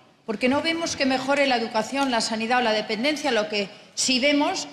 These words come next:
es que mejora los inmigrantes ilegales, a los que ustedes les construye viviendas con siete millones de euros en Fuenlabrada para alojar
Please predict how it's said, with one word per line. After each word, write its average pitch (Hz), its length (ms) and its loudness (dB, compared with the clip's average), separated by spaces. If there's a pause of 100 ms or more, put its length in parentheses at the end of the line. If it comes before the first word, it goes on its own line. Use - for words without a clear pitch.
(120)
es 240 200 0
que 254 160 2
mejora 247 720 2 (240)
los 196 260 -2
inmigrantes 208 600 0
ilegales, 285 480 2
a 269 80 2
los 247 160 2
que 262 100 -8
ustedes 302 420 0
les 233 200 0
construye 269 560 -2
viviendas 294 580 0
con 214 160 -6
siete 269 300 0
millones 277 420 2
de 254 220 2
euros 262 360 0 (220)
en 269 200 0
Fuenlabrada 277 680 2
para 277 200 2
alojar 320 480 0